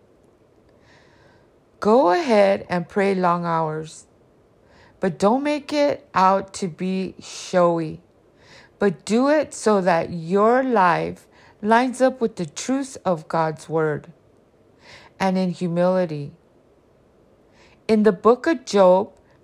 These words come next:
chapter thirty-one, verse six, it reads like this, "Let me be weighed in a just balance, and let God know my integrity."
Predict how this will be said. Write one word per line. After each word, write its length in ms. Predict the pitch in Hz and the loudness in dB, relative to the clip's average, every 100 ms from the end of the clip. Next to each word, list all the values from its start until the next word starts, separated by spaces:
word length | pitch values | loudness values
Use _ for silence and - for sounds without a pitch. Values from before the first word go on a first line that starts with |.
| _ | _
chapter 460 | - 208 226 247 | 2 2 2 -4
thirty-one, 680 | 233 - 240 240 240 208 202 | -4 2 2 2 0 0 0
verse 300 | 175 202 226 | -2 -2 -2
six, 640 | - 226 170 - - - - _ _ _ _ _ _ _ _ _ _ _ - | -4 -2 -2 -4 -16 -20 -20 _ _ _ _ _ _ _ _ _ _ _ -6
it 160 | 262 | -2
reads 320 | 302 339 269 233 | 4 4 2 0
like 240 | 185 - | 0 0
this, 500 | 165 147 - - - _ _ _ _ - | -4 -4 -6 -16 -20 _ _ _ _ -8
"Let 400 | 208 220 262 285 | 0 2 2 -2
me 240 | 339 294 - | -6 -6 -4
be 420 | 214 196 196 214 - | -2 -2 -4 -8 -12
weighed 640 | 165 170 202 220 240 254 - | -8 0 4 4 2 -4 -8
in 140 | - 190 | -4 -2
a 200 | 165 151 | -4 -6
just 520 | - 196 180 196 - - | -2 2 2 0 -6 -2
balance, 760 | 175 175 170 156 - - - _ _ _ - _ _ | 0 0 -2 -6 -14 -20 -20 _ _ _ -20 _ _
and 280 | 196 196 190 | 0 2 2
let 460 | 214 269 269 - - | 4 2 0 -8 0
God 520 | 220 226 180 170 - | 2 4 2 -2 -10
know 220 | - 185 190 | -4 0 0
my 160 | 185 | 0
integrity." 840 | 185 185 - 240 262 233 156 139 165 | -2 -4 -2 -2 -2 -4 -4 -10 -14